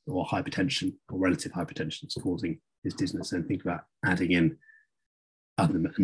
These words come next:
another medication. So, <sighs> you know, amlodipine would have no effect on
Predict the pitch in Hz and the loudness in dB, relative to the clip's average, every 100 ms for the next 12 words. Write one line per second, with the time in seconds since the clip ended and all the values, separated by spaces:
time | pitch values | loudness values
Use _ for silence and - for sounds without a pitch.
0 | 95 - 92 87 85 82 80 78 - 78 | 2 2 4 4 4 2 2 0 -6 -8
1 | - - - - - 85 - _ - - | -8 -8 -8 -8 -8 -8 -14 _ -8 -8
2 | - - - - _ _ - 87 90 90 | -8 -14 -20 -20 _ _ 2 4 6 4
3 | 90 85 85 87 85 80 87 - 82 80 | 0 0 0 0 0 0 -4 -6 -4 -4